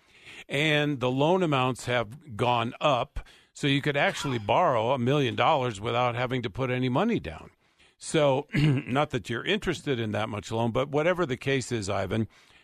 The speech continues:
uh, we've got those loans. The interest rates are good. The, the underwriting guidelines are a little bit more lenient. So, um, uh, you know what? I appreciate the email, Ivan. I'm sure a loan officer's already contacted you, but we're gonna talk to you about a V A loan.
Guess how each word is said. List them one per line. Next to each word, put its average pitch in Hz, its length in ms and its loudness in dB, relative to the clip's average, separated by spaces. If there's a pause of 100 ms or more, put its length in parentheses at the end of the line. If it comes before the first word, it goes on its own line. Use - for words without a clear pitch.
(140)
uh, 117 280 2
we've 120 220 -2
got 143 240 2
those 147 200 0
loans. 110 460 -2
The 113 240 -6
interest 131 320 -6
rates 151 240 0
are 151 120 2
good. 117 500 0 (480)
The, 110 280 -6
the 110 220 -4
underwriting 143 580 2
guidelines 123 560 0
are 110 120 -2
a 104 60 -4
little 131 260 2
bit 139 160 0
more 127 320 0
lenient. 117 880 0 (400)
So, 127 580 2
um, 120 460 0 (1000)
uh, 120 440 2
you 135 100 0
know 143 100 2
what? 165 280 2
I 117 80 0
appreciate 127 520 -2
the 127 200 2
email, 135 280 2
Ivan. 143 460 -2
I'm 120 140 -4
sure 160 240 0
a 143 60 2
loan 135 220 2
officer's 107 380 -4
already 117 260 0
contacted 107 720 -2
you, 120 220 -2
but 113 260 -2
we're 110 240 -4
gonna 117 180 -4
talk 110 280 -6
to 117 100 -8
you 120 80 -2
about 110 240 0
a 104 60 -4
V 113 240 -2
A 120 100 -2
loan. 139 360 0